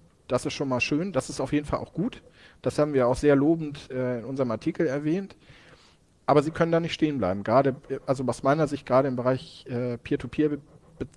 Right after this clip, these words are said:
bezahlen, ähm, da sollte mehr kommen.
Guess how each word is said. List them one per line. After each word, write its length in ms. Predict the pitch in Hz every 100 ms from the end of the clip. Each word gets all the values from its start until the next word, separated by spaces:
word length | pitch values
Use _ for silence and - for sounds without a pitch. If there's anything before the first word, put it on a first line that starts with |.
| _
bezahlen, 560 | 147 - 143 143 151 143 -
ähm, 320 | 127 131 135 - - - _ _ _ _ _
da 160 | 131 131
sollte 300 | 143 151 143
mehr 240 | 127 127
kommen. 340 | - 95 85